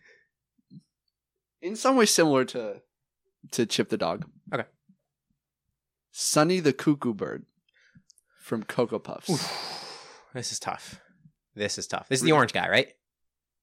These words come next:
Speaker 2: You
Speaker 1: Is he
Speaker 2: go-
Speaker 1: orange?
Speaker 2: He's orange. What color do you think
Speaker 1: The,
Speaker 2: he
Speaker 1: the
Speaker 2: is?
Speaker 1: bird that goes cuckoo for Cocoa Puffs.
Speaker 2: What color do you think he is?
Speaker 1: Brown.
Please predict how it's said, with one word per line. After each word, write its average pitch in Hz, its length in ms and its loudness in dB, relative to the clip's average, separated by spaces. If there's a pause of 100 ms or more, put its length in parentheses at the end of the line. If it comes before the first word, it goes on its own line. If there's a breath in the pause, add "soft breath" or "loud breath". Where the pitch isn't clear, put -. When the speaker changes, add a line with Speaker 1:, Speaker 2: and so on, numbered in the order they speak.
(920)
Speaker 2:
You - 100 -10
Speaker 1:
Is 110 80 -2
he 113 80 2
Speaker 2:
go- 95 80 0
Speaker 1:
orange? - 340 -4
Speaker 2:
He's 339 140 -4
orange. 175 300 -6 (460)
What 156 200 2
color 139 260 4
do 107 80 -2
you 104 160 -4
think 95 180 -4
Speaker 1:
The, 113 40 -4
Speaker 2:
he - 100 -12
Speaker 1:
the 170 60 4
Speaker 2:
is? 135 80 -2
Speaker 1:
bird 180 160 6
that 185 100 2
goes 143 180 2
cuckoo 143 300 -2
for 113 120 -6
Cocoa 110 240 -6
Puffs. - 320 -18
Speaker 2:
What - 180 -2
color 143 240 4
do 110 80 0
you 101 160 -4
think 90 200 -14
he - 80 -18
is? - 180 -14
Speaker 1:
Brown. 107 300 -4